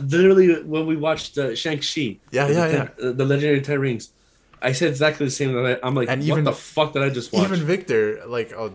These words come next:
Speaker 2: shout him out. Like, Victor was like, "What did this? What did I just consume?"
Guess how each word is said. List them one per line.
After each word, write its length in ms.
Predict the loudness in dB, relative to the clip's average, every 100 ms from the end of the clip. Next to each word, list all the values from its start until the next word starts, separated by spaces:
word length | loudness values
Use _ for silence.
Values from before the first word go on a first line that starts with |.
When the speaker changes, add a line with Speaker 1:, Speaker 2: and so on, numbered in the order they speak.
| -10
Speaker 2:
shout 320 | -4 -2 -2
him 160 | -2
out. 180 | -2 -2
Like, 240 | -4 -6 -12 _ _ _ _ _ _ -20 -8
Victor 300 | -4 -2 0
was 180 | 0 0
like, 220 | -2 -2 -4
"What 300 | -2 -2 0
did 240 | -4 -6 -10 -20
this? 480 | -8 -4 -4 -8 -14
What 300 | -16 -8 -8
did 100 | -4 -6
I 100 | -4
just 200 | -8 -10
consume?" 540 | -12 -12 -12 -12 -14